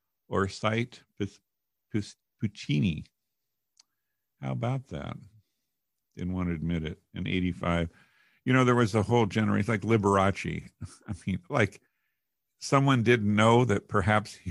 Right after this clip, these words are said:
<laughs> was gay, but he kept his secret to the end. Uh, that's just a cultural thing. You're born, and when you're, when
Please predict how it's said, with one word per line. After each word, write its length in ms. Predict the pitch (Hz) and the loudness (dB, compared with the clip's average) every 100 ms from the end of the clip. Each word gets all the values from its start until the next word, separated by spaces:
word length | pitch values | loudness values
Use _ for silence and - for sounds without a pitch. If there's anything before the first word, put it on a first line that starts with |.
| - | -2
<laughs> 80 | - | 0
was 220 | 95 - | 0 -2
gay, 480 | - 85 87 113 - _ _ _ _ | -4 2 2 0 -4 _ _ _ _
but 180 | 117 107 - | 2 4 2
he 160 | 117 | 0
kept 280 | 120 139 131 | 2 2 2
his 140 | 131 | -2
secret 480 | - 143 143 101 85 - _ _ _ _ _ _ _ _ _ | 2 0 2 0 0 -6 _ _ _ _ _ _ _ _ _
to 100 | - | -2
the 160 | 104 110 | 0 2
end. 500 | 120 113 101 101 101 - - _ | 4 4 4 2 0 -6 -16 _
Uh, 420 | 101 95 95 92 92 _ _ _ _ _ _ _ _ _ _ | -4 -2 -2 -2 -6 _ _ _ _ _ _ _ _ _ _
that's 220 | 101 - | -10 -8
just 240 | 113 104 - | -8 -8 -10
a 80 | |
cultural 480 | 101 123 120 - 104 | -6 -4 -4 -2 -2
thing. 500 | 95 95 98 110 - 98 | -2 -2 -2 -2 -4 -6
You're 160 | 92 | -6
born, 420 | 90 101 104 107 | -2 0 2 2
and 220 | 95 90 - | 2 0 -2
when 220 | 98 95 | 0 2
you're, 260 | 92 87 87 _ _ _ _ | 2 0 -4 _ _ _ _
when 200 | 104 | 0